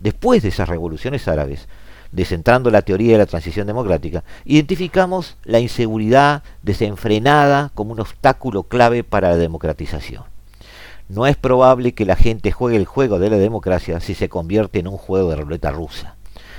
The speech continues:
donde si mi facción pierde, luego será decapitada y perseguida.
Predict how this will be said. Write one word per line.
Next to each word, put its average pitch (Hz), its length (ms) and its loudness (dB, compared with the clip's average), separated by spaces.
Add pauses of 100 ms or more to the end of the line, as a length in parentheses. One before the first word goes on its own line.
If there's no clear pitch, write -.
(160)
donde 92 420 -2
si 101 160 -6
mi 110 100 -8
facción 143 460 -2
pierde, 98 560 2 (220)
luego 104 260 0
será 101 260 2
decapitada 95 600 0
y 82 60 0
perseguida. - 720 -10